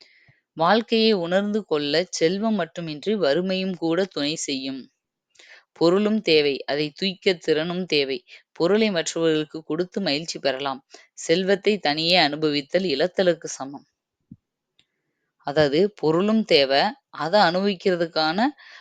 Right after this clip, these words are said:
அறிவும் உடல் த-, சுகமும் நம்மளுக்கு தேவை. அப்ப உடம்பு நல்லா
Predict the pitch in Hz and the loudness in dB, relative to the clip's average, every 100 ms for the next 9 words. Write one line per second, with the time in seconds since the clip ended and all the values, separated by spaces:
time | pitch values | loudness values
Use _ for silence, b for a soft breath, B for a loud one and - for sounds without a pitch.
0 | B 147 160 208 196 233 285 165 175 214 | B 2 2 2 2 0 -2 2 4 4
1 | 190 - 151 143 143 139 135 135 139 143 | 0 -2 0 2 4 2 0 -4 -8 -14
2 | - 165 180 208 233 240 170 156 160 175 | -10 -2 0 2 2 0 0 0 -2 -4
3 | 151 139 - _ _ _ _ _ b b | -4 -6 -10 _ _ _ _ _ b b
4 | b b _ - 160 196 214 156 170 247 | b b _ -6 4 6 6 6 6 6
5 | 269 220 214 | 6 4 6